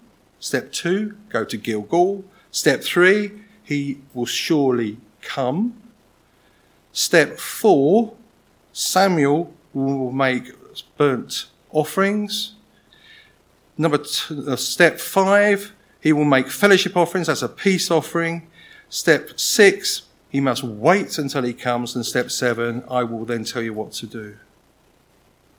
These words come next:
So where did Saul go wrong? Well, he failed to follow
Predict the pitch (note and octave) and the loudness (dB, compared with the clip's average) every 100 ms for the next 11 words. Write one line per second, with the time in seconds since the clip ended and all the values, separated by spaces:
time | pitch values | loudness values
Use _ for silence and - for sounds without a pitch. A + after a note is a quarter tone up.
0 | _ _ _ _ _ _ _ _ _ _ | _ _ _ _ _ _ _ _ _ _
1 | _ _ _ _ _ _ _ - D3+ D#3+ | _ _ _ _ _ _ _ -8 -2 4
2 | F3+ E3 C#3+ - - E3 C3 G#2+ - _ | 4 4 0 0 4 4 4 -2 -6 _
3 | B2+ B2 A#2+ A#2+ G#2+ G#2+ _ _ _ _ | -4 -2 -2 -6 -6 -14 _ _ _ _
4 | _ _ _ _ _ _ _ _ _ _ | _ _ _ _ _ _ _ _ _ _
5 | _ _ _ _ _ _ _ _ _ _ | _ _ _ _ _ _ _ _ _ _
6 | _ _ _ _ _ _ _ _ _ _ | _ _ _ _ _ _ _ _ _ _
7 | _ _ _ _ _ _ _ _ _ _ | _ _ _ _ _ _ _ _ _ _
8 | _ - E3+ E3 D3+ - _ - D#3+ - | _ -4 -2 -2 -4 -12 _ -4 -4 -2
9 | - F3+ C#3 B2+ B2+ - _ _ - B2+ | 4 6 6 2 -2 -8 _ _ -12 -10
10 | - B2+ A#2 A#2 | -6 -4 -2 -6